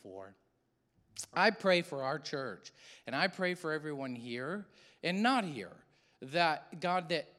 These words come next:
this Thanksgiving is a time not just to be with those whom you love, e-, and, and if they can't be with them 'cause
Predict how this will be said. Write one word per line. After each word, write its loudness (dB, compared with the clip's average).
this 6
Thanksgiving -2
is -4
a -4
time 0
not 0
just 0
to -4
be -4
with -4
those 4
whom 0
you 0
love, 2
e-, 2
and, 6
and 4
if 2
they 2
can't -2
be -2
with -6
them -2
'cause -8